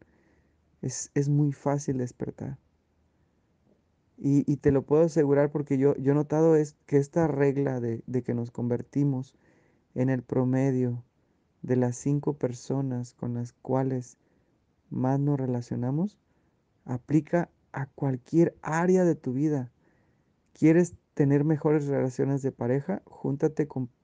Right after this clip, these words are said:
parejas que se amen. Porque si te juntas con parejas que se odian, pues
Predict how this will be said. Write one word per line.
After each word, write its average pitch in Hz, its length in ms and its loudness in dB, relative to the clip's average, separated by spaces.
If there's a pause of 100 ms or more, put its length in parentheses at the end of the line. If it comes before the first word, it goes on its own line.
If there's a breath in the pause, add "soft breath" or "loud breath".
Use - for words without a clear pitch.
parejas 135 420 -2
que 135 140 -4
se 131 160 -6
amen. 123 320 -6 (1500 soft breath)
Porque 135 220 -2
si 139 120 -2
te 139 100 -4
juntas 147 380 -2
con 139 160 -4
parejas 131 460 -2
que 131 100 -8
se 127 160 -2
odian, 156 380 0
pues - 320 -12